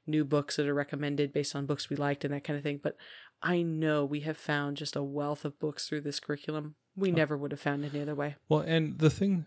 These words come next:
Speaker 2: the thing about classic books is they are classic and they're really good, but the modern books are, you know, I always joke about this with you, is that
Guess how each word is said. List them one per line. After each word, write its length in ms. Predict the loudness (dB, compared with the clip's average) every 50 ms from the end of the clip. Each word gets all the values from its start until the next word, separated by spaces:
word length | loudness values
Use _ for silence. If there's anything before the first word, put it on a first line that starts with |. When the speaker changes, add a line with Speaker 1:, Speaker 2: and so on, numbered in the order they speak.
| _ _ -2
Speaker 2:
the 80 | 2
thing 180 | 4 6 6 8
about 200 | 8 8 6 6
classic 460 | 6 4 4 4 4 4 2 0 2
books 280 | 4 4 4 4 2 0
is 120 | 0 2
they 140 | 2 2 4
are 100 | 4 2
classic 500 | 2 2 2 4 4 2 2 -2 -4 -2
and 100 | 0 0
they're 140 | 0 2 4
really 260 | 4 4 4 2 0
good, 320 | 2 4 4 4 4 4 2
but 180 | 0 0 0 0 -4 _ _ -20 -20 -20 -12 -4
the 120 | 0 2
modern 460 | 2 4 4 4 4 6 4 4 4 4
books 400 | 4 6 4 4 4 0 -6 -8 -6 -2
are, 420 | 2 4 4 4 4 2 2 -2 _ _ _ _ _ _ _ _ _ _ _ _ -4 0
you 80 | 2
know, 80 | 4 6
I 100 | 6 8
always 200 | 8 8 8 6
joke 200 | 6 6 6 6
about 240 | 6 4 4 4 4
this 200 | 0 -2 -2 -2
with 160 | -2 0 2
you, 180 | 2 4 4 4
is 180 | 2 2 2
that 260 | 2 2 2 2 0